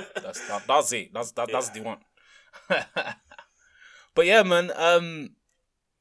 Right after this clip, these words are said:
Speaker 2: I'm happy about this game week 'cause my team, I didn't, I don't think I have to chop and change 'cause what's come out. In fact, I'm, I'm in a good position.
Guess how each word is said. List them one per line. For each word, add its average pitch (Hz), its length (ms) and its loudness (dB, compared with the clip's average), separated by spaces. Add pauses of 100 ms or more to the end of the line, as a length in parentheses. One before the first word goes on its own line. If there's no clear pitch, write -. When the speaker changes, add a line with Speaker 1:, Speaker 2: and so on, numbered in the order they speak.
Speaker 2:
I'm 196 420 4
happy 175 280 -2
about 156 180 2
this 139 140 -6
game 151 160 -2
week 139 140 -8
'cause 135 180 -6
my 127 240 -4
team, 147 340 -4
I 131 40 -2
didn't, 131 160 -4
I 131 100 0
don't 156 220 4
think 147 160 -2
I 139 40 4
have 131 120 2
to 123 80 -2
chop - 320 -4
and 123 120 -10
change 127 320 -8
'cause 117 120 -14
what's 120 160 -4
come 123 200 -10
out. 120 140 -4
In 117 60 -10
fact, 120 300 -4
I'm, 117 140 -6
I'm 123 200 -6
in 123 80 -4
a 117 40 -6
good 123 220 -6
position. 120 500 -8